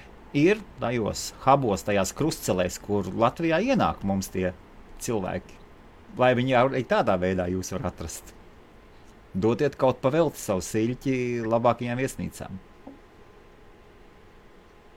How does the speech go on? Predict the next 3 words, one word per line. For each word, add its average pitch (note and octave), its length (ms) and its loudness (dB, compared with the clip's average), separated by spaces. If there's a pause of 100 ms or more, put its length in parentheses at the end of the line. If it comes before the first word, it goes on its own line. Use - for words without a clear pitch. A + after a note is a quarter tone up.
(1500)
Labi G#2 240 2
stāsta C3 400 0
morāli, C#3 360 -2